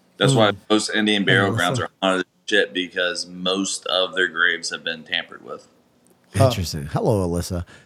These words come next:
Speaker 3: That would be interesting. Yeah. So I guess, well, I, th-, the thing that goes for any burial grounds, right? Like, 'cause I remember being a kid and you take a penny or whatever. Like, um, uh, our sister, Gary, our sister's grave,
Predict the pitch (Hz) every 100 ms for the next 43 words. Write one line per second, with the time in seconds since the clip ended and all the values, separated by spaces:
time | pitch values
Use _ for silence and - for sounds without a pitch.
0 | _ 123 156 147 135 123 113 117 101 139
1 | 123 - 135 135 170 208 151 208 220 190
2 | 220 196 175 294 214 143 - 127 127 165
3 | 104 95 87 90 92 87 87 101 101 104
4 | 104 95 107 135 175 175 139 143 127 -
5 | 123 113 110 107 87 107 104 104 120 104
6 | 92 - 117 107 92 92 90 90 92 95
7 | 117 120 110 - 110 104 113 127 - 180
8 | 147 98 78 85 85 82 92 95 - 170
9 | 113 87 - 90 80 73